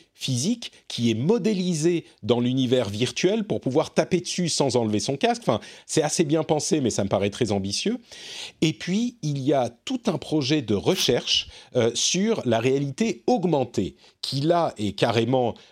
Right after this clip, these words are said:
le, l'étape au-dessus. Ils ont le projet qui s'appelle projet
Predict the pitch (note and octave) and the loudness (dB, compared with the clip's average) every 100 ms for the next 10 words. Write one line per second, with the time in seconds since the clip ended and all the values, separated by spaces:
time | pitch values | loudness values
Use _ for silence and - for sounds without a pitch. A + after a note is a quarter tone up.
0 | - G2+ G#2+ G2+ F#2+ F2+ F2 E2+ A#2+ A#2 | -2 2 2 2 2 0 -2 -4 0 0
1 | B2+ A#2+ B2 G#2+ - G#3+ B3+ _ - _ | 2 0 0 0 -2 -2 -2 _ -20 _
2 | D#3+ D3 B2 D#3+ C#3 A2 - D3 C3 C#3+ | -2 0 2 2 2 0 0 0 2 0
3 | C3+ - G2+ G#2 A#2+ G#2 - A#2 G2+ G#2+ | 0 -2 -2 2 2 0 0 0 2 0